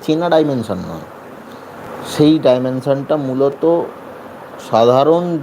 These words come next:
যে পৃথিবীর পরিমণ্ডল, সেটাকে ছাড়িয়ে অনেকটা গভীরে, মানে, বলা ভালো, ওই ক্ষেত্রটা আমরা প্রেত বা যক্ষ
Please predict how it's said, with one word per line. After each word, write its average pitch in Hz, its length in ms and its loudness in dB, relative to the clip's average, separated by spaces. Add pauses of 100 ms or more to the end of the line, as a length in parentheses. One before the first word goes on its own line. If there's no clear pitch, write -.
যে 151 160 0 (120)
পৃথিবীর 143 440 -2 (120)
পরিমণ্ডল, 127 640 2 (540)
সেটাকে 131 380 2
ছাড়িয়ে 117 640 2 (1040)
অনেকটা 165 520 2
গভীরে, 117 560 -2 (1120)
মানে, 123 300 0 (1900)
বলা 139 240 4
ভালো, 139 380 0 (680)
ওই 160 100 4
ক্ষেত্রটা 170 640 2
আমরা 135 540 2 (260)
প্রেত 156 420 2
বা 135 180 4 (120)
যক্ষ 135 420 0